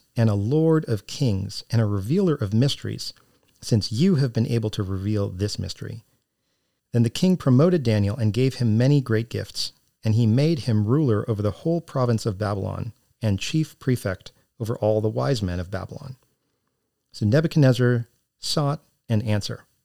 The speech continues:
But nobody was able to provide it except a man whose heart was submitted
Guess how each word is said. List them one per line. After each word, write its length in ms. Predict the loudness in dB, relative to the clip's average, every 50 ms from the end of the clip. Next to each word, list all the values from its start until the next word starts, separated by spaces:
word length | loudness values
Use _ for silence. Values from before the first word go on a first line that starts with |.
| _ _ _ _ _ _ _ _ _ -2
But 80 | 2
nobody 400 | 4 4 6 4 4 2 0 0
was 180 | 0 0 0 0
able 200 | 0 -2 -2 -6
to 100 | -6 -8
provide 320 | -8 -6 -4 -4 -4 -4
it 140 | -6 -8 _ _ _
except 560 | -10 -10 -6 -6 -6 -4 -4 -4 -4 -6 _ -2 0
a 40 | 2
man 340 | 2 2 2 0 0 -2 -4
whose 320 | -4 -4 -4 -2 -2 -4
heart 380 | -6 -10 -6 -6 -6 -6 -8 -16 -12 _
was 180 | -4 -2 -2 -2
submitted 680 | -2 -2 -2 -2 -2 0 0 0 2 0 -2 -4 -6